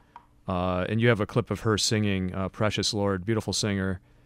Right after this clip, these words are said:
Uh, she mentioned armed robbery, and I was trying to picture this woman we're seeing in the film doing an armed robbery, but, uh,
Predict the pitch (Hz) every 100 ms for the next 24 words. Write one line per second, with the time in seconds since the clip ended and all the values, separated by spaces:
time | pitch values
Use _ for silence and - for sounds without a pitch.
0 | - - - 98 101 - 117 113 117 120
1 | 107 107 104 107 110 107 95 98 98 -
2 | 113 95 120 - 95 101 - 110 110 101
3 | 95 110 104 95 92 104 95 87 104 101
4 | 95 98 98 101 104 101 92 87 - _
5 | 101 87 - 95 92